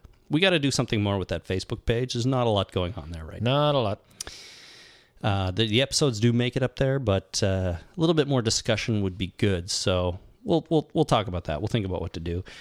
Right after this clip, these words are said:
Speaker 1: Finally, you can use good old email, talking dead podcast at gmail dot com. Send us your comments, questions, or anything you might have to say. If you live in New York City and you're going to be attending Comic-Con, or even if you're not and you just wanna get together and, and, you know,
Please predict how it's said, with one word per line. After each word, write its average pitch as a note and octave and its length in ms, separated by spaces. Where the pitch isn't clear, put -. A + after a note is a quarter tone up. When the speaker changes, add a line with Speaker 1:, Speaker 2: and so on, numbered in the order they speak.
Speaker 1:
Finally, E3 400
you C#3+ 100
can B2 220
use A#2+ 180
good D#3 140
old C3+ 160
email, A#2 480
talking B2+ 340
dead G2 160
podcast F#2+ 500
at - 140
gmail A2 380
dot D#2+ 220
com. A#2 440
Send A2 260
us F#2+ 160
your F2 100
comments, G2 400
questions, G2+ 560
or D#2+ 200
anything C3+ 400
you G2+ 100
might F#2+ 240
have F2+ 220
to - 60
say. F2+ 440
If B2+ 160
you C#3+ 100
live D#3 200
in C#3+ 120
New C#3 80
York B2+ 180
City G3+ 380
and A2+ 100
you're A2 100
going A2+ 180
to G#2+ 60
be G2+ 100
attending A2+ 380
Comic-Con, C#3+ 520
or G2 160
even G2+ 180
if G2 140
you're G2 120
not G2 340
and G2 120
you F2+ 60
just G2 160
wanna G2 240
get G2 260
together B2+ 460
and, F#2+ 300
and, F2+ 400
you A2 140
know, A2 260